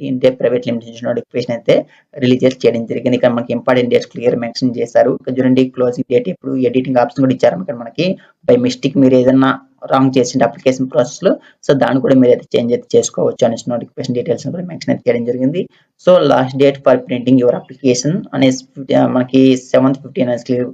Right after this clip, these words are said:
క్లియర్ మెన్షన్ చేయడం జరిగింది. ఆన్‌లైన్ ఫీజు పేమెంట్ కూడా మనకి జూన్ ఐదో తేదీ నుంచి కూడా మీరు జూన్ ముప్పై తేదీ వరకు కూడా మీరు అయితే ఫీజు అనేది పే అయితే చేయవచ్చు అనేసి నోటిఫికేషన్ డీటెయిల్స్, డీటెయిల్స్ అని కూడా మెన్షన్ చేశారు. So,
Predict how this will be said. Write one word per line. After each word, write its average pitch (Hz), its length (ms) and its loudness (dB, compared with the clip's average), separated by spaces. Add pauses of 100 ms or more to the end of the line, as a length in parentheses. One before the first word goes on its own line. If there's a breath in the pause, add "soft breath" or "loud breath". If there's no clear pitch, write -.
క్లియర్ 127 260 2
మెన్షన్ 120 340 -4
చేయడం 120 220 0
జరిగింది. 131 280 -2 (420 loud breath)
ఆన్‌లైన్ 135 340 2
ఫీజు 127 260 0
పేమెంట్ 123 320 2
కూడా 123 160 0
మనకి 123 140 -10 (100)
జూన్ 127 220 2
ఐదో 117 200 2
తేదీ 120 200 -2
నుంచి 113 260 -6
కూడా 127 200 2
మీరు 123 160 2
జూన్ 123 180 2
ముప్పై 120 240 0
తేదీ 117 180 2
వరకు - 160 -2
కూడా 147 160 4
మీరు 127 120 2
అయితే - 160 -10
ఫీజు 127 240 -4 (100)
అనేది 123 180 2 (440 loud breath)
పే 131 160 4
అయితే 127 240 0
చేయవచ్చు 117 420 2
అనేసి 110 240 -8
నోటిఫికేషన్ 117 500 -6
డీటెయిల్స్, 113 260 -12 (200)
డీటెయిల్స్ 127 340 0
అని 117 120 -6
కూడా 117 140 -8
మెన్షన్ 120 280 -4
చేశారు. 160 260 0 (400 loud breath)
So, - 60 -2